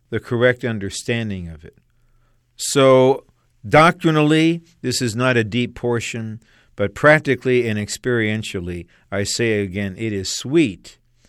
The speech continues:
it is precious, and it is practical.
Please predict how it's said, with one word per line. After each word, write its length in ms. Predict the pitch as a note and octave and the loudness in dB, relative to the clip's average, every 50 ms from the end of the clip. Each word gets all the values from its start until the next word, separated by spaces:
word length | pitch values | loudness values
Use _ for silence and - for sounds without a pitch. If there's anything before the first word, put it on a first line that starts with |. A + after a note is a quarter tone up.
| _ _ _ - | _ _ _ -4
it 140 | B2+ A2+ A2 | -4 -2 -2
is 160 | G2+ - - | -4 -6 -8
precious, 720 | - - C#3+ C3+ C3+ - - F2+ - - - - - - _ _ _ _ _ _ _ _ _ _ | -4 -2 0 0 0 -2 -6 -10 -12 -12 -12 -12 -12 -14 _ _ _ _ _ _ _ _ _ _
and 160 | - F#2+ G#2 | -6 -4 -2
it 140 | A2+ A2+ G#2+ | 0 0 0
is 160 | A2 G2+ - | -2 -4 -6
practical. 640 | - - - G2+ F#2+ F2+ - - F2 - - - G#2 | -6 -6 -4 -4 -4 -6 -10 -18 -20 -20 -20 -20 -20